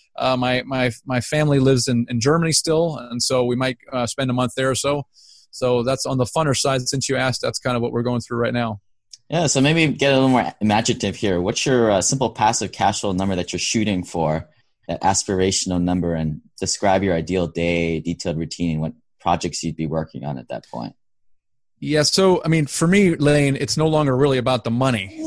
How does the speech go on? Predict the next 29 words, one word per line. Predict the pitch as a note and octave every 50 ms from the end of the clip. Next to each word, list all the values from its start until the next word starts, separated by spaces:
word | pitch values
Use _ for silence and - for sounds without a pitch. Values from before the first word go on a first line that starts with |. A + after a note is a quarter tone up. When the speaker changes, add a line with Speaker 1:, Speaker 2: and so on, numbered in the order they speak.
| - A#2+
Speaker 1:
Uh, | A#2 A#2 A#2 A2+ A2+ A2+ A2+ A2
it, | - B2+ B2 A#2 -
it's, | - C#3 B2 - - - - - -
um, | C#3 C3 B2+ B2+ A#2+ A#2+ A#2 A#2+ B2 B2 - - B2 F#2 F2+ -
so | - - D#3 D3+ C#3+ C#3+ C#3 B2 - - - - - - _ _ _ _ - - _ - -
it's, | C#3 - - -
it's | - C#3+ - -
now | D3 D#3 F3 F#3
more | F3 D#3+ E3 E3+ D#3+
about | C#3+ B2+ C3 B2 B2 B2
making | C3+ C3+ B2+ - B2
an | B2 C3+
impact. | C#3 C3 - B2 A2+ A2 G#2 G#2 - -
And, | C#3+ C3+ C3 -
and | D3+ C#3
I've | C3+ C#3 C#3 C3 - C3 B2+ -
been | F#3+ G#3+ F#3+
here | D#3 F#3+ F#3
before | D3+ C3 B2 - - F3+ E3+ C#3+ B2 A#2 A#2+ A#2 - - - - - _ - -
through | - D3+ D3+ D3 C#3+ C#3
my | C#3 C3 B2+
software | - - D#3 D3+ C#3 - - B2+
I | A#2+ A#2+ A#2
P | - - A2+ G#2+
O, | G#2 G#2+
right? | A2+ A#2+ A#2+ B2
I've | B2 A#2+
experienced | C3 B2+ - - - F#3 F#3 E3 C#3 C3 B2 - - -
what, | - C#3 C3 -